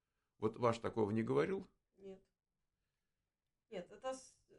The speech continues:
Speaker 2: одна компания там закрылась, им прибыли мало было. Но это не, не связано с тем, что там, например, товаров меньше там.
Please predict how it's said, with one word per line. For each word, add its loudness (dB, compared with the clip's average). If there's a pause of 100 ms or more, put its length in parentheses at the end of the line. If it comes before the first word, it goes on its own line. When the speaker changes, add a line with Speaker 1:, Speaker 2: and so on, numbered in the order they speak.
Speaker 2:
одна -6
компания -2
там -4
закрылась, -6
им -12
прибыли -8
мало -4
было. -12 (280)
Но -8
это -2 (320)
не, -2
не 2
связано 0
с -6
тем, -6
что -14
там, -10
например, -8
товаров -4
меньше -12
там. -20